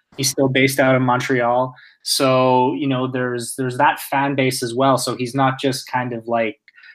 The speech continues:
some random guy who's been brought in from, from Russia who's really frightening and, and, and kind of has no fan base whatsoever. So, you know, I think too, and the thing that I, I found watching Beterbiev early in his career, like, I watched his pro debut live.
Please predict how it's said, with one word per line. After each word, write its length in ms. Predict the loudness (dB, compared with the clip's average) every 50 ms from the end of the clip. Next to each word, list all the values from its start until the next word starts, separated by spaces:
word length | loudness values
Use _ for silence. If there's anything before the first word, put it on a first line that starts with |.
| _ -4
some 260 | -2 0 2 2 2
random 340 | 4 4 2 2 0 -2 0
guy 380 | 2 2 4 4 4 2 2
who's 160 | 0 -2 -4
been 180 | -4 -6 -8 -6
brought 280 | -2 0 0 0 0 -2
in 180 | -4 -4 -6 -6
from, 380 | -6 -4 -4 -4 -4 -6 -8
from 260 | -8 -8 -8 -6 -6
Russia 340 | -4 -2 -2 -2 -2 -4 -4
who's 200 | -4 -4 -6 -6 -6
really 180 | -6 -6 -4 -6
frightening 680 | -4 -4 -4 -4 -6 -6 -8 -8 -8 -8 -8 -10 -12 -14
and, 220 | -16 -18 -20 -20 _ -20 -20 -20 -20 _ _ -12
and, 180 | -12 -10 -10
and 180 | -10 -12 -10 -6
kind 160 | -6 -6 -4
of 60 | -4
has 200 | -6 -6 -6 -6
no 120 | -6 -8 -6
fan 260 | -4 -2 -2 -2 -2
base 280 | -2 -4 -6 -6 -6
whatsoever. 520 | -8 -6 -6 -4 -4 -2 -2 -2 -2 -4 -4
So, 360 | -4 -4 -2 -2 -2 -4 -6 -8 -14 -20 -20 _ _
you 100 | -4 -2
know, 120 | 0 0 0 0
I 60 | -2 -4
think 360 | -2 0 0 0 0 -2 -6 -8
too, 640 | -6 -2 2 6 6 8 8 8 8 8 6 4 2 -4 -12 -12 -10 -8 -6 -6
and 220 | -6 -6 -8 -8 -8
the 80 | -8
thing 200 | -6 -6 -4 -2
that 200 | 0 0 -2 -2 _ _ -6 -4
I, 160 | -2 -2 0 -2
I 80 | -2 -4
found 340 | -4 -2 -2 0 0 0 2
watching 320 | 2 2 0 0 -2 -2
Beterbiev 420 | 0 2 0 2 2 2 2 2 0
early 280 | -2 0 0 2 2
in 60 | 2
his 180 | 2 0 -2 -4
career, 220 | 0 0 2 2
like, 120 | 2 2 0
I 60 | 0
watched 380 | 2 4 4 4 4 2 -2 -2
his 120 | -4 -4 -4
pro 260 | -2 0 2 2 4
debut 400 | 4 2 0 0 0 0 0 0
live. 420 | 0 0 0 0 0 -2 -4 -6